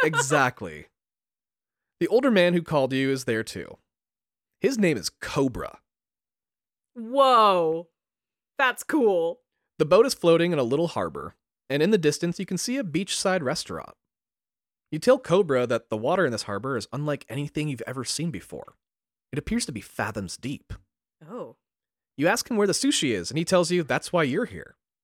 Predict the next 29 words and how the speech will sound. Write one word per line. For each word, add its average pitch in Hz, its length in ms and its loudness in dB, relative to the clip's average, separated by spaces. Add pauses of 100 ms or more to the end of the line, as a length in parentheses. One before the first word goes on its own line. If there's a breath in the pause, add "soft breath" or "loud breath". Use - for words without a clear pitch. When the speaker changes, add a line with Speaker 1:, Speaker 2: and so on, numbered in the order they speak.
(480)
Speaker 1:
You 107 140 -4
need 170 140 0
to 147 40 -2
catch - 280 -2
the 180 80 0
fish - 320 2
to - 80 -4
make 202 180 2
the - 80 -2
sushi. - 480 -6 (580)
You 101 140 -2
are 151 120 2
a 107 60 -2
professional 113 400 -4
diver, 87 380 -2
after 62 320 -12
all. 58 260 -10 (240)
Speaker 2:
So 403 120 -6
you 554 100 -4 (100)
really 320 220 -4
just 269 140 -10
got 247 180 2
on 233 80 -2
the 220 80 -4
plane 202 340 -4
with 185 120 -6
the 175 100 -4
one 175 320 -2
word, 170 300 -2